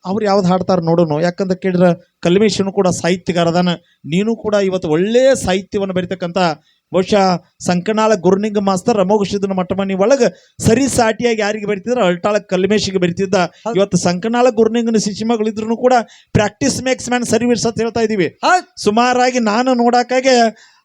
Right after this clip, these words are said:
Speaker 1: ಹದಿನೆಂಟು ವರ್ಷ ಆಗಿರ್ಬೇಕು ಈಗ ತಂಗಿ ಹಾಡಾಕತ್ತಿ. ಬಹುಶಃ ಎಲ್ಲ ಬದ್ದಾಗ ಮ್ಯಾಲಗಳೆಲ್ಲ ಒಳಗೆ ಎಕಡೆ ಕಡೆ ಹೋಗಿ ಅವು ಯಾ ನಾವು ನೀವೇನ್ ಟಾಟಾ ರತನ್ ಅಂದ್ರು ಯಾರು ಏನೇನು ಅಂದ್ರು.
Speaker 2: ರಿಟೈರ್ಮೆಂಟ್
Speaker 1: ಮತ್ತ್ ಇನ್ನೊಬ್ಬ ಅಂದ ಆಚೆ ಕಡೆ ಅವ ಏನಂತ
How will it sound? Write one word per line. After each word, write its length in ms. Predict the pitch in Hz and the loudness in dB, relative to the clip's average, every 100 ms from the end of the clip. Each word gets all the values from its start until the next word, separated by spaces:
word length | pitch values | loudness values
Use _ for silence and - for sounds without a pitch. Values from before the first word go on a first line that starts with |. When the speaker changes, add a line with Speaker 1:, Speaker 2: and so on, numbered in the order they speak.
| - | -2
Speaker 1:
ಹದಿನೆಂಟು 800 | 185 233 262 269 269 254 269 262 | 0 2 2 2 -2 -2 4 4
ವರ್ಷ 260 | 247 254 | 4 2
ಆಗಿರ್ಬೇಕು 480 | 277 254 262 254 226 | 2 2 2 0 0
ಈಗ 100 | 220 185 | -8 -4
ತಂಗಿ 220 | 220 226 | -4 0
ಹಾಡಾಕತ್ತಿ. 720 | 185 185 202 196 185 160 - _ _ _ _ | -2 0 -2 -2 -4 -6 -8 _ _ _ _
ಬಹುಶಃ 180 | 165 214 | -6 -2
ಎಲ್ಲ 220 | 185 190 | 0 0
ಬದ್ದಾಗ 340 | 185 190 190 | 0 0 2
ಮ್ಯಾಲಗಳೆಲ್ಲ 500 | 185 151 165 165 147 | 2 2 0 0 0
ಒಳಗೆ 580 | 151 135 139 117 - - _ - | -2 -4 -6 -12 -20 -20 _ -10
ಎಕಡೆ 220 | - 196 | -6 -2
ಕಡೆ 160 | 226 | 2
ಹೋಗಿ 140 | 208 240 | 2 2
ಅವು 200 | 226 220 | 4 4
ಯಾ 140 | 196 | 4
ನಾವು 200 | 202 202 | 2 -2
ನೀವೇನ್ 460 | 185 175 175 196 185 | -4 -4 -4 -6 -2
ಟಾಟಾ 300 | 170 170 185 | -2 2 2
ರತನ್ 300 | 185 185 180 | 2 0 -4
ಅಂದ್ರು 240 | 180 175 | -4 -2
ಯಾರು 300 | 151 156 175 | -2 0 0
ಏನೇನು 300 | 175 175 175 | -2 -2 -4
ಅಂದ್ರು. 200 | 175 165 | -2 -2
Speaker 2:
ರಿಟೈರ್ಮೆಂಟ್ 280 | 180 185 233 | -6 -4 -2
Speaker 1:
ಮತ್ತ್ 160 | 226 226 | 0 0
ಇನ್ನೊಬ್ಬ 360 | 240 277 277 | 4 2 4
ಅಂದ 140 | 262 247 | 0 0
ಆಚೆ 180 | 233 | -4
ಕಡೆ 160 | 240 226 | -4 -2
ಅವ 120 | 247 | 0
ಏನಂತ 280 | 226 247 233 | 0 -2 -4